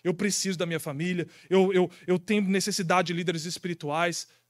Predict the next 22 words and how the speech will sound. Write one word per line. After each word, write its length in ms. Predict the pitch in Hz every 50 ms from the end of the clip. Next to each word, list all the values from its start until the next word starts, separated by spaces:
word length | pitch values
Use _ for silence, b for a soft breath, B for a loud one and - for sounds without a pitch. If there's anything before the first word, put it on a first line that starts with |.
| _ _ _ _ _ _ _ _ _ _ _
mas 160 | - 175 170 160
não 100 | 190 175
coloque 400 | - 180 170 175 180 170 - 180
eles 140 | 170 -
como 200 | - - 175 170
fundamento 500 | 160 - 180 180 170 165 160 165 175 175
da 100 | 156 170
sua 220 | 165 - - 170 160
vida. 280 | 135 135 175 180 160
E 20 | 180
eu 60 | 175
vou 100 | 160 185
te 80 | 175 -
falar 200 | 190 165 165 170
um 80 | 175
versículo 420 | 160 165 160 147 - - 175 165 -
que 60 | 175
a 40 | 160
Bíblia 240 | 160 160 151 156
diz 80 | 151 151
assim: 260 | 160 147 - - 156
olha: 240 | 143 139 131 127 120